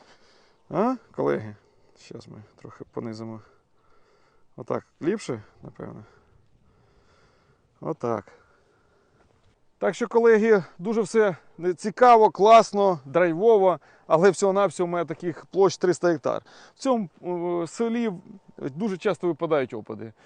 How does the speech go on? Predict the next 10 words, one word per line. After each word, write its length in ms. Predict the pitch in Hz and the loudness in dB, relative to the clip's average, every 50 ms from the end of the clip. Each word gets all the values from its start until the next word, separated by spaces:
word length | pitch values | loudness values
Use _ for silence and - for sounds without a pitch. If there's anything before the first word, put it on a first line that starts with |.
| _ _ _ _ _ _ - | _ _ _ _ _ _ -10
у 160 | - 156 147 | -8 -8 -4
порівнянні 500 | - 185 185 180 190 202 214 208 190 175 | 0 0 0 2 0 -2 -2 -2 -2 -2
до 120 | 139 160 | -2 -2
інших, 320 | 180 190 170 - - 160 - 143 | -4 -4 -6 -10 -12 -14 -12 -12
е, 340 | 147 147 147 147 143 143 139 | -12 -10 -8 -8 -8 -8 -8
наших, 480 | 147 156 151 - - 147 131 - - | -8 -8 -10 -8 -10 -12 -12 -10 -8
е, 360 | 143 131 123 127 127 120 113 110 - - - 113 117 127 | -6 -4 -2 -2 -2 -4 -4 -8 -12 -18 -16 -14 -12 -12
сіл 340 | 117 - - - 139 127 110 | -12 -12 -8 -8 -6 -6 -8
там, 180 | - 113 113 110 | -10 -12 -10 -6
да? 220 | 123 151 156 147 | -4 -4 -6 -6